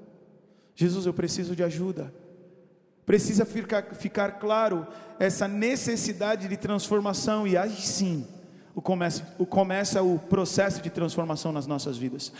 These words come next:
Primeira coisa que Deus fala ao meu coração é que não há transformação sem fé. Não há transformação sem fé.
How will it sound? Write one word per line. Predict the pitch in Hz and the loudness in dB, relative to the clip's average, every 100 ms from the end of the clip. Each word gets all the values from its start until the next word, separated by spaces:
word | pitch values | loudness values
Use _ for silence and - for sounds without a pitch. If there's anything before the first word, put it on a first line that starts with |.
| - - | -12 -2
Primeira | - 233 269 | 4 6 6
coisa | 254 - | 4 0
que | - | 2
Deus | 254 262 | 2 4
fala | 269 269 | 4 4
ao | |
meu | 254 | 4
coração | 240 233 - 233 233 233 - | 2 2 2 2 0 -2 -4
é | - | -4
que | - 247 | 2 4
não | 240 233 | 6 4
há | 269 | 2
transformação | 240 269 - 262 254 233 233 233 247 - - - | 2 0 2 2 2 2 2 2 -2 -8 -18 -8
sem | - 240 | -2 0
fé. | 233 190 165 - - - - - - - - _ _ _ _ _ _ | 2 0 0 -8 -18 -20 -20 -20 -20 -20 -20 _ _ _ _ _ _
Não | 175 190 185 185 | 2 4 4 0
há | 190 247 285 294 - - | 0 2 0 -4 -12 0
transformação | - 214 208 - 208 190 165 - 202 233 247 247 - - | 4 4 2 0 0 0 0 2 2 4 2 0 -6 -6
sem | - 226 214 | 0 2 0
fé. | - 240 233 160 | 2 2 2 -2